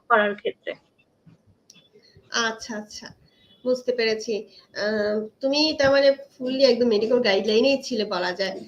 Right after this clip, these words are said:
Speaker 2: জিকে ইংলিশেও তুমি মেডিকোকেই ভরসা করেছো। আর কুইক রিভিশন ওটা নিশ্চয়ই পড়তে, তাই না?
Speaker 1: হ্যাঁ, আমি হচ্ছে লাস্ট দুই দিনে যখন সবগুলা সাবজেক্ট রিভাইজ দিচ্ছি, তখন তো আর সব পড়া সম্ভব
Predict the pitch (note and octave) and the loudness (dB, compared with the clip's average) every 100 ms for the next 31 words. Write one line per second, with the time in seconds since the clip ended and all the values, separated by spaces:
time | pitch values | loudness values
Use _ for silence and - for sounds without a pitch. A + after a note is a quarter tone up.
0 | - G#3+ A#3+ B3+ B3+ B3+ B3+ C4+ C4+ B3+ | -18 -8 -2 2 4 2 4 4 4 2
1 | B3+ B3+ A#3+ A3 G#3 A3 A#3 A3+ B3+ B3 | 0 2 2 0 -2 -2 -4 -4 -4 -2
2 | A3 B3 A#3+ A#3 A#3+ D4+ F4 - - B3+ | -2 -2 -2 -2 -2 -4 -6 -8 -2 2
3 | C4 C4 E4+ D4+ E4 F4 F4 D4 C#4+ D4 | 2 8 8 10 6 6 8 8 8 8
4 | D4 F4 D4 C4+ B3 - D4+ A#3 C4 F#4 | 6 2 2 4 4 2 0 2 2 2
5 | B4 - _ _ _ _ _ _ _ _ | -2 -8 _ _ _ _ _ _ _ _
6 | _ _ _ _ _ _ - _ C4+ A#3 | _ _ _ _ _ _ -20 _ 6 6
7 | B3+ C4+ D4 D4+ F4+ D#4+ C4+ C#4+ - C4+ | 10 10 10 8 8 10 10 8 2 4
8 | D4+ C#4+ D#4 D4+ C#4+ C4+ C4+ C#4+ C#4+ C4 | 6 8 8 8 8 8 8 6 8 4
9 | B3 B3+ C4 B3+ A#3+ B3+ B3+ A3+ A3+ A#3+ | 8 8 8 6 6 4 4 4 6 6
10 | B3 C4+ C4+ - C#4+ D4 C#4+ C#4 C4+ D4 | 4 2 2 2 4 4 8 6 8 8
11 | C#4+ C#4 C#4 C4+ C4 C4+ C4+ C4+ G#3+ G#3+ | 10 8 8 6 10 8 8 6 6 6